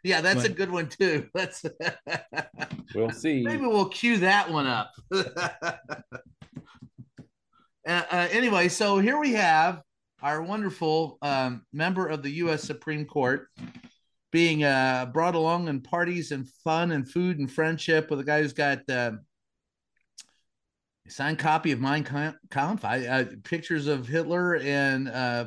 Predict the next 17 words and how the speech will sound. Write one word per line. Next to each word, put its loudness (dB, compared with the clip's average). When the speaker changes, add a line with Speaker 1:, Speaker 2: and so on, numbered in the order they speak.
Speaker 1:
portraits -4
of 0
his -6
favorite, 0
uh, 0
<clears throat> -4
bombastic 0
despots -2
in -2
his -4
backyard. 0
So, 2
uh, 4
<laughs> -10
is, -4
is, -2
is, -10